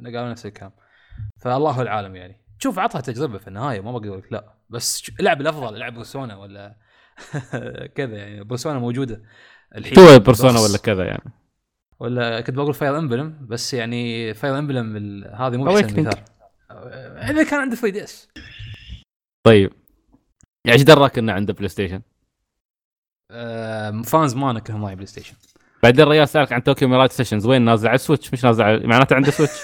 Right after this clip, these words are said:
Speaker 1: <laughs>
Speaker 2: يعني يقدر يلعب فاير
Speaker 1: بس
Speaker 2: امبلم.
Speaker 1: خلاص، تري-، تري بيرسونا رويال. <laughs>
Speaker 2: رويال قالوا بتنزل على، شو اسمه؟
Speaker 1: على
Speaker 2: آه،
Speaker 1: سويتش.
Speaker 2: رويال الثانية.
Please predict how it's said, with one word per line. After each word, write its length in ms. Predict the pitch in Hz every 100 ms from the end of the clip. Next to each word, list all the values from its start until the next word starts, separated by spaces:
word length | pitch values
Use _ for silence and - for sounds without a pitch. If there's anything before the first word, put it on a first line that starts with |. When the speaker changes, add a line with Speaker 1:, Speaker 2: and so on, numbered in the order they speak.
| -
Speaker 1:
<laughs> 120 | -
Speaker 2:
يعني 200 | 117 156
يقدر 180 | 143 135
يلعب 180 | 110 107
فاير 200 | 117 127
Speaker 1:
بس 80 | 139
Speaker 2:
امبلم. 140 | 104
Speaker 1:
خلاص، 240 | 160 151 175
تري-، 160 | 175
تري 260 | 151 180 160
بيرسونا 420 | 143 127 156 131
رويال. 260 | 117 113 -
<laughs> 40 | - 906 622 659 466 - 392 415 - 370 - 381 - 415 - 302 - - - - - _ 123
Speaker 2:
رويال 260 | 135 139
قالوا 180 | 131 143
بتنزل 260 | 143 131 123
على، 600 | 123 123 117 113 110 110
شو 60 | 127
اسمه؟ 160 | 151
Speaker 1:
على 280 | 190 - -
Speaker 2:
آه، 260 | - 131 160
Speaker 1:
سويتش. 140 | 131 127
Speaker 2:
رويال 180 | 131
الثانية. 640 | 120 - 131 120 104 98